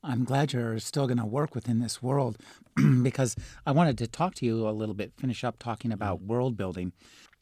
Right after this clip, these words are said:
Speaker 1: This is not our world. It starts out different. And
Speaker 2: A
Speaker 1: one
Speaker 2: little
Speaker 1: of the
Speaker 2: different,
Speaker 1: things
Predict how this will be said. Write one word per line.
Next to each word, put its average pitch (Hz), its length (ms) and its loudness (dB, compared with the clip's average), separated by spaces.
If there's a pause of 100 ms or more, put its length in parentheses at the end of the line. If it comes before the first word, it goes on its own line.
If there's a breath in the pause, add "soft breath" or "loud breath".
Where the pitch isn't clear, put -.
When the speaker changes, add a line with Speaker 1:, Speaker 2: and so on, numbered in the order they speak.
(260)
Speaker 1:
This 147 240 2
is 196 140 -2
not 127 180 2
our 95 220 -2
world. 95 320 -4
It 113 140 -6
starts 123 400 -2
out 113 280 2 (240)
different. 113 520 -4
And 107 240 -2
Speaker 2:
A - 20 -2
Speaker 1:
one 104 80 -2
Speaker 2:
little 120 140 4
Speaker 1:
of 113 80 0
the 123 60 0
Speaker 2:
different, 120 200 2
Speaker 1:
things 104 240 -2